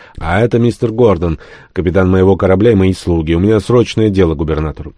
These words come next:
Я только что прибыл на Ямайку и в другой обстановке подождал бы до утра, но обстоятельства сложились так,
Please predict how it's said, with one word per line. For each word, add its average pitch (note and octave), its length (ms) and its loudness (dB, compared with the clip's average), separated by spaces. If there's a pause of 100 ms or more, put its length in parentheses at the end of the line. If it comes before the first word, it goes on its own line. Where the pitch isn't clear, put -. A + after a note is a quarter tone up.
Я G#2 120 -2
только A2+ 280 -2
что G#2+ 180 -2
прибыл G2+ 380 2
на G2 80 2
Ямайку G2 540 0
и F#2 240 -6
в E2 60 -6
другой F#2 380 0
обстановке G2 560 -4
подождал F#2 400 -2
бы F#2 140 -2
до F#2 80 -2
утра, A#2 280 0
но D#2+ 120 -2
обстоятельства F#2 800 -4
сложились F#2+ 460 -4
так, A2 300 -2